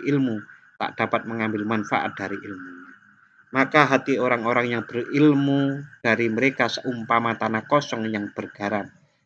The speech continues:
yang turun kepadanya hujan dari langit, maka tidak juga diperoleh rasa tawar padanya. Yaitu apabila condong hati orang berilmu kepada mencintai dunia dan mengalahkan akhirat.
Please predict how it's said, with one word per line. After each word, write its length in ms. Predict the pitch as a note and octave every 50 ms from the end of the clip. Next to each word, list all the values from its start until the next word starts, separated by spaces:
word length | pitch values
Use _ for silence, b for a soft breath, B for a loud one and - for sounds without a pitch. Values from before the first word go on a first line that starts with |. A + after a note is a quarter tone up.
| _ -
yang 240 | A2 G#2+ G#2 G2 -
turun 320 | B2 B2+ B2+ A#2 A2+ G#2+
kepadanya 480 | A2+ - G#2 G2+ G2+ G2+ G2 G2+ G#2 F#2+
hujan 400 | F2 A2+ A2+ - - A2 G2+ F#2+
dari 240 | F#2+ F#2+ F#2 F#2+
langit, 320 | F#2+ F#2 F#2 G2+ A2 G#2+ G#2 B B B B B B B -
maka 320 | A2 A2 - - G#2 G2+
tidak 240 | - G#2+ G#2 G2+ F2+
juga 240 | - - A2 - G#2+
diperoleh 720 | - - - - - - B2+ B2+ C3+ C#3+ C3+ A#2 F#2+ - - -
rasa 320 | A#2 A2 - - A2 G#2
tawar 400 | - A2+ A#2 A2 G2+ G2 G2 -
padanya. 480 | - G2 - - F2+ F2 - - - - _ _ B B B B B _ _
Yaitu 320 | - A2 A2 A#2 A2 - C#3+
apabila 480 | C3+ B2 C3 B2+ A2 C3 B2+ B2 A#2+
condong 480 | - - C3+ B2+ C3 B2 C3 B2 A#2 A2+
hati 240 | A#2 A2+ - C3 G2+
orang 240 | G#2+ A#2 A#2 A2+ G#2
berilmu 720 | - - A2+ A#2 - - D3 D3+ D3+ D3+ D3+ C#3 A2+ G2 - _ _ _ _ _ _ -
kepada 480 | G#2+ - - G2+ G2+ - - A#2+ A#2 A2+
mencintai 480 | G#2+ G#2 G#2 - G#2 - - G2+ G#2
dunia 560 | G2+ - A2 G2+ A2+ C3 D3 D3 D3 C#3 C#3+ _ _ _ _ -
dan 320 | A#2 G#2+ G#2 G#2 G#2 G#2+ _ _
mengalahkan 800 | - A2 G#2 G#2 G2 G2+ G2+ G2+ - - - _ A2+ G#2+ G2+ -
akhirat. 480 | - - G2+ - - F#2+ F#2+ - F#2+